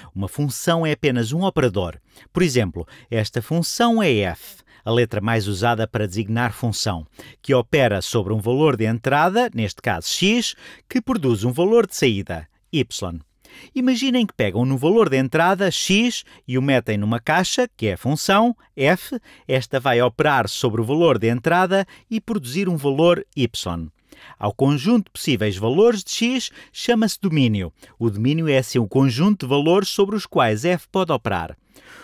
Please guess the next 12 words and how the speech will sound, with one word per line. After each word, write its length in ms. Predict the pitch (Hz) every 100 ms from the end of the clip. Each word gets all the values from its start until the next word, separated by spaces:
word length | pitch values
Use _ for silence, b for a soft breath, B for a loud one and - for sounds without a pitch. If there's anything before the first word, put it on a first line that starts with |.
| B
O 120 | 107
conjunto 580 | - 127 123 113 233 220
dos 100 | 156
valores 420 | 160 139 117 95
de 100 | 98
y 540 | 120 156 - - 101 95
que 80 | -
podem 300 | 123 107 110
ser 260 | - 127
produzidos 540 | - 117 110 135 127 -
por 200 | - 147
f 300 | 202 214